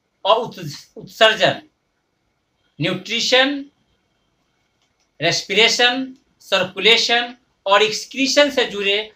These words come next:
आपने वीडियोज को देखा और उसके बाद उससे जुड़ा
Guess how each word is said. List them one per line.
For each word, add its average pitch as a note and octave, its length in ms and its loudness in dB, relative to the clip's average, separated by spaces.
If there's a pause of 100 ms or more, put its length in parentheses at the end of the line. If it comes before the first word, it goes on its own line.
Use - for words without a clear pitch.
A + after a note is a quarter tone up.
(140)
आपने F#3 320 2
वीडियोज F#3 440 -6
को E3+ 160 -8
देखा E3 540 -4 (540)
और C#4 200 6
उसके C#4+ 320 0
बाद A3+ 480 6 (640)
उससे E4 320 0
जुड़ा A#3+ 540 4